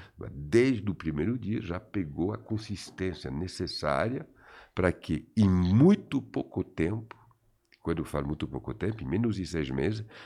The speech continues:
eu virasse s-, que eu, que eu fui, eh, chamado do padeiro do Brasil.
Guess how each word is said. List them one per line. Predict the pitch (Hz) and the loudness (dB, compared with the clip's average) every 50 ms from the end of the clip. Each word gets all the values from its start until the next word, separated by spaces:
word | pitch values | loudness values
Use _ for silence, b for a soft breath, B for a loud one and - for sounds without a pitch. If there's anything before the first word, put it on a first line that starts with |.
| B B B B - | B B B B 0
eu | 87 90 92 104 | 2 2 4 4
virasse | 95 107 110 78 65 76 101 110 - - - - _ _ _ _ _ | 4 4 4 4 4 2 0 -4 -8 -12 -14 -18 _ _ _ _ _
s-, | - - - - - - - - - - - - _ _ _ _ _ _ _ | -10 -8 -6 -6 -6 -6 -6 -8 -10 -14 -18 -20 _ _ _ _ _ _ _
que | - - | -6 -4
eu, | 92 87 - - - - - 104 - - - - _ _ | -4 -4 -6 -10 -16 -18 -20 -20 -20 -20 -20 -20 _ _
que | 82 87 | -2 0
eu | 90 90 95 101 B B B B B B B B B B B B B _ _ | 0 0 0 -2 B B B B B B B B B B B B B _ _
fui, | - - - 113 127 127 - - - - - - - | -10 2 6 6 6 6 4 -2 -10 -14 -10 -6 -2
eh, | 82 82 78 76 | 0 0 2 0
chamado | - - - - 117 95 95 95 113 139 131 107 | 0 0 2 4 4 6 6 4 4 2 0 -4
do | 85 82 90 110 123 | -4 -2 0 -2 -2
padeiro | 113 - - 107 92 80 101 117 117 | 0 2 4 4 4 4 2 2 0
do | 104 104 | 0 -2
Brasil. | 92 90 82 69 60 - - - | -2 -2 -4 -4 -6 -10 -14 -16